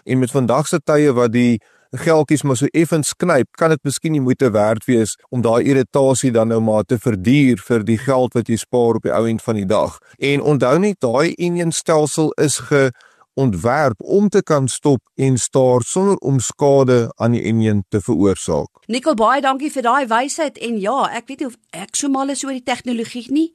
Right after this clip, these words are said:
Speaker 2: maar soos jy sê, met die moderne voertuie kom jy dit eintlik skaars agter.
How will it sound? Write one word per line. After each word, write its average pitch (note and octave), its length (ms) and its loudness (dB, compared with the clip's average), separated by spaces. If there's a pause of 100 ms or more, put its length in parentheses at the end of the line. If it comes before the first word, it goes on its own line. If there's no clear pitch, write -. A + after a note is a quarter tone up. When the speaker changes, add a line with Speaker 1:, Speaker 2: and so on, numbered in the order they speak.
Speaker 2:
maar B3 320 0
soos A#3+ 260 -4
jy A3 120 -2
sê, A#3 260 -4
met F#3+ 120 0
die F3 80 -4
moderne F3 560 -2
voertuie E3 600 -4
kom G3 160 -8
jy G3 120 -8
dit F3+ 280 -12
eintlik F3+ 260 -6
skaars F#3 440 -6 (100)
agter. - 380 -10